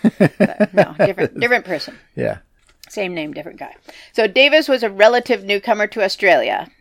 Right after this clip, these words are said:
Speaker 2: uh, who had initially opened a photography studio, but amassed some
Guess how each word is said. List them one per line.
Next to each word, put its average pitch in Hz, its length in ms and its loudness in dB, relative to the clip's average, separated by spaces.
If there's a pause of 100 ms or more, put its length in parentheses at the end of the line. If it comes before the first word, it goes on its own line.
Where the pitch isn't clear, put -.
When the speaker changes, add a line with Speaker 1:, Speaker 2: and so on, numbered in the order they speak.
Speaker 2:
uh, 175 260 -8
who 208 80 -2
had 190 120 0
initially 226 800 -2
opened 185 380 -2
a 160 80 -2
photography 226 580 0
studio, 135 540 -10 (340)
but 185 120 0
amassed 185 520 0
some 190 520 0